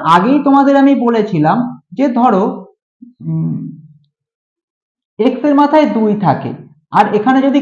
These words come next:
কোনো একটা সংখ্যা থাকে, এই স্কয়ার উল্টো দিকে উঠে গেলে ওটা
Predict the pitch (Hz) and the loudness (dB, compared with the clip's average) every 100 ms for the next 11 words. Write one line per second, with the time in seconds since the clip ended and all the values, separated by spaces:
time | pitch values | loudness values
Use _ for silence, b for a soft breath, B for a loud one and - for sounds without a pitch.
0 | 269 294 311 302 285 220 185 180 180 143 | 0 2 2 2 0 2 0 0 -2 -2
1 | 127 127 - 208 294 285 - 175 170 185 | -4 -6 -6 -2 -2 -4 -6 -6 -2 -2
2 | 185 - 277 269 220 202 233 240 277 277 | -4 0 2 2 0 0 0 0 0 0
3 | 196 190 185 214 233 233 | 0 -2 -2 -2 0 -2